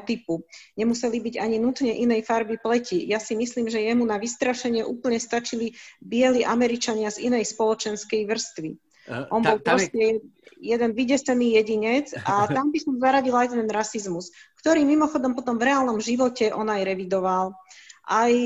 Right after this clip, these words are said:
Speaker 1: sa za to ospravedlňoval, nehovoriac už o tom, že teda jediná láska jeho života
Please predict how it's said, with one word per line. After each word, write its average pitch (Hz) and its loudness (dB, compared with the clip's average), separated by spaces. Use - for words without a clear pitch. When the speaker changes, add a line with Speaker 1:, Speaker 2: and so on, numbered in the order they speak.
Speaker 1:
sa 202 0
za 214 -4
to 202 -2
ospravedlňoval, 196 -2
nehovoriac 220 0
už 202 -6
o - -6
tom, 226 -2
že 214 -4
teda 202 0
jediná 226 2
láska 214 0
jeho 202 -2
života 220 -2